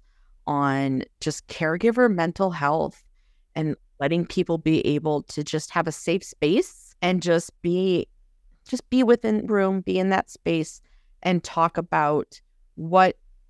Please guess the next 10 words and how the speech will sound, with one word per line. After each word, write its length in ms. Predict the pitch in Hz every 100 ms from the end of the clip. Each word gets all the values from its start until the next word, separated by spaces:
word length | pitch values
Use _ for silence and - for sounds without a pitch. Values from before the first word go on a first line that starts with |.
| - -
mental 480 | 185 165 170 175 170
health 420 | 175 160 170 - -
looks 260 | 151 -
like 420 | 160 160 151 - -
as 160 | 170
far 240 | - 160 151
as 300 | 156 156 -
biliary 540 | - 165 165 165 160
atresia 440 | 165 - 160 165 160
caregiver, 800 | - 147 156 156 151 147 147